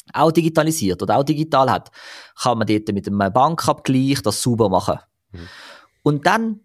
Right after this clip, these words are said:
Speaker 1: man weiss auch, wenn man Kreditoren jetzt all die Rechnungen, die kommen,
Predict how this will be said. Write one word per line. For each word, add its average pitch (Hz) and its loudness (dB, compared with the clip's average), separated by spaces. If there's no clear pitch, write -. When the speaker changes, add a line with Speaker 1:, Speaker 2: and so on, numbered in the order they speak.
Speaker 1:
man 127 0
weiss 120 2
auch, 104 2
wenn 104 2
man 107 -2
Kreditoren 107 0
jetzt 98 -4
all 117 2
die 113 0
Rechnungen, 113 0
die 95 -2
kommen, 127 0